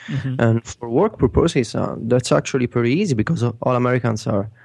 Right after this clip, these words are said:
Speaker 2: are awake
Speaker 1: Yeah.
Speaker 2: when I'm awake, so I don't have a problem with that.
Speaker 1: I mean, that's why you do it, right? It's so you can fit with that time a bit more.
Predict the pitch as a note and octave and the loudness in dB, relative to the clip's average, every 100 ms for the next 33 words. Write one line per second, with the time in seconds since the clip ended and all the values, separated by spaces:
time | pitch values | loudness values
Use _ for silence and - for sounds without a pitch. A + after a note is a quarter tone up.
0 | - G#2+ A2+ B2 G3 - - - _ _ | -8 0 2 4 0 -2 -10 -10 _ _
1 | _ C3 A#2 A2+ G#2+ A2+ - - A2+ G#2+ | _ 0 2 2 0 -6 -10 -6 -4 0
2 | A#2+ D#3+ - - - A#2+ A2+ - _ _ | 0 0 -6 -18 -4 0 0 -2 _ _
3 | A#2 B2 B2 A#2+ A2+ - B2 B2 G#2 - | 0 2 0 0 -2 0 0 0 -2 -4
4 | - - _ - C#3 E3 D3 C#3 B2+ A2 | -8 -18 _ -2 2 2 2 0 0 -2
5 | B2 B2 A2 A2+ A2+ B2 - A2+ G#2+ G#2+ | -2 -2 -4 -8 -8 -2 0 0 -2 -4
6 | - A2 - A#2+ - A#2+ A2 G#2+ - - | -6 -8 -4 -4 -2 -6 -2 -4 -4 -2
7 | B2+ A2+ A2 A2+ A2 A#2 A2+ | 0 2 2 -2 -4 -10 -10